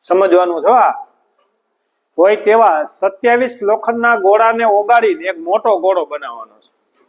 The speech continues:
નાની નાની ગોળીઓને ઓગાળી રાખવાની અને મોટો ગોળો બનાવવાનો. તેમાંથી જેની વક્ર સપાટીનું ક્ષેત્રફળ એસ ડેક્સ, વક્ર સપાટી,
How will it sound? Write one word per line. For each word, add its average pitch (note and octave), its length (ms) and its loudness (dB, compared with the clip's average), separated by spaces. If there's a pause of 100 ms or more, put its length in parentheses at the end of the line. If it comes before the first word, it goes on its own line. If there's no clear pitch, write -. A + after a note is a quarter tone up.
નાની F#3+ 240 0
નાની F#3 240 -2
ગોળીઓને F#3+ 400 2
ઓગાળી G#3+ 340 2
રાખવાની D3 460 -6
અને D3+ 180 -14
મોટો F#3 300 -4
ગોળો F3 280 0
બનાવવાનો. B2 420 -18 (140)
તેમાંથી A3+ 520 2 (1160)
જેની F3+ 320 0
વક્ર A3 320 2
સપાટીનું A3+ 560 0
ક્ષેત્રફળ A3+ 600 0 (140)
એસ G#3+ 260 0
ડેક્સ, - 600 -4 (1120)
વક્ર F3 260 2
સપાટી, D3+ 460 0